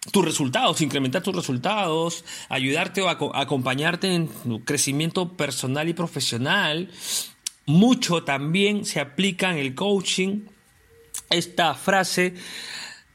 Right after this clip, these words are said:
salir de zona de confort, ¿no? Empujarte a salir de tu zona de confort, expulsarte de tu zona de confort a través de estas preguntas poderosas que se generan en los diálogos en una sesión, eh, eh,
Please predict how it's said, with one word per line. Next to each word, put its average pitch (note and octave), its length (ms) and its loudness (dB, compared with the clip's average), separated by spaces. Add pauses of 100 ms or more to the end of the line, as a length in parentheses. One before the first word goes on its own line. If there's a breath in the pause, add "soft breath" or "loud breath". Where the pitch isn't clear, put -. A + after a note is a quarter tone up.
salir F3 600 4
de D3 160 2
zona G3 360 2
de E3+ 100 0
confort, B2+ 500 0
¿no? C3+ 380 0
Empujarte C#3 840 0
a C#3+ 40 0
salir D#3 360 2
de F#3+ 100 0
tu C3+ 140 -4
zona E3 240 0
de F3 80 -2
confort, C#3+ 500 -2 (600 loud breath)
expulsarte F3 800 4
de C3 100 2
tu B2+ 100 -2
zona F#3 280 0
de E3+ 160 0
confort D3 500 -2 (140)
a C3+ 160 0
través C#3 240 2
de E3 80 0
estas D#3+ 180 -2
preguntas D#3 480 0
poderosas C#3+ 500 0
que D3 120 -4
se B2 100 -6
generan C#3+ 420 -2
en C3+ 80 0
los A#2+ 140 -2
diálogos D3 540 0 (220 loud breath)
en A#2 140 0
una C3+ 160 2
sesión, C#3 460 -2 (320 loud breath)
eh, G#2+ 180 -4
eh, G2+ 220 -6